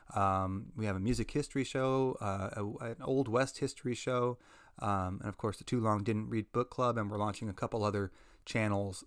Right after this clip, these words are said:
as well. So highly encourage you to check all that out. Um, and then if you have any, uh, questions or comments on the title, if you've read it yourself, let us know what you think in the comments.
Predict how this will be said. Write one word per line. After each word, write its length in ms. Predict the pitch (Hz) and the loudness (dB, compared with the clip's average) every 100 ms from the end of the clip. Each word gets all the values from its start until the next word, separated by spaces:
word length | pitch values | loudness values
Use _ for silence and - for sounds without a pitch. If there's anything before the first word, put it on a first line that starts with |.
| - | -10
as 220 | 104 95 | -6 -4
well. 460 | 104 113 110 101 98 - - - | 4 8 10 8 4 -8 -20 -16
So 240 | - 113 | -2 0
highly 320 | 101 127 156 143 | 2 2 4 4
encourage 480 | 135 127 123 107 | 4 4 4 2
you 260 | 107 107 104 | 2 2 2
to 100 | - | 0
check 360 | - - 98 - - | -4 -2 -2 -4 -8
all 280 | 131 139 127 | 0 4 6
that 300 | 107 101 98 | 6 6 6
out. 280 | 98 101 - - - - | 4 2 0 -14 -20 -8
Um, 580 | - 104 98 95 95 101 - | 2 6 6 4 -2 -8 -4
and 100 | 127 | 2
then 60 | 139 | 2
if 160 | 139 | 2
you 80 | 143 | 0
have 280 | 135 156 135 | 2 2 4
any, 280 | 131 131 123 | 4 4 4
uh, 300 | 107 104 107 | 4 2 -2
questions 480 | - 127 - 135 117 | -2 -2 0 -2 -2
or 80 | |
comments 480 | 113 120 120 120 107 | 0 0 2 0 -2
on 80 | 117 | -2
the 80 | 101 | 0
title, 260 | 120 123 | 0 2
if 100 | 104 | 2
you've 220 | 123 110 123 | 0 0 4
read 140 | 123 | 4
it 80 | 135 | 4
yourself, 480 | 120 - 135 120 - | -2 2 2 2 2
let 140 | 113 | 2
us 140 | 113 | 2
know 120 | 123 113 | 0 -2
what 120 | - | -2
you 60 | |
think 240 | 117 127 - | -4 -4 -2
in 80 | 113 | -2
the 60 | |
comments. 480 | - 139 110 104 - | 0 2 2 -2 -8